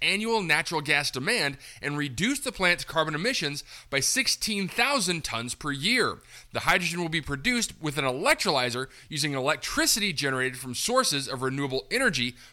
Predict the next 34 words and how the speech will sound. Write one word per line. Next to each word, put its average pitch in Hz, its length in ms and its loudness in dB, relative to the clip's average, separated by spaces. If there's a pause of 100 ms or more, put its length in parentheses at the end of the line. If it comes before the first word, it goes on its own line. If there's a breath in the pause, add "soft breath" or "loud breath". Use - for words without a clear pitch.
primarily 202 500 2
wind 202 420 4
and 170 220 -4
solar 107 300 -4
power. 165 500 0 (800 soft breath)
The 127 100 -2
Kit 202 260 0
Green 165 280 2
project 202 520 4
is 143 160 -4
the 139 100 0
fifth 202 460 -2
green 175 280 2
hydrogen 156 420 2
project 185 460 0
that 131 120 -4
Carlton 139 340 -2
Power 214 380 4
is 156 80 0
taking 139 280 0
forward 202 440 4
within 185 440 0
the 190 80 0
U 131 180 0
K. 175 480 -2 (340 loud breath)
Eric 139 340 2
Adams, 175 400 4
Hydrogen 143 380 0
Projects 160 400 2
Director 165 600 0
at 247 240 4
Carlton 135 340 2
Power, 113 280 0
said, 110 320 -2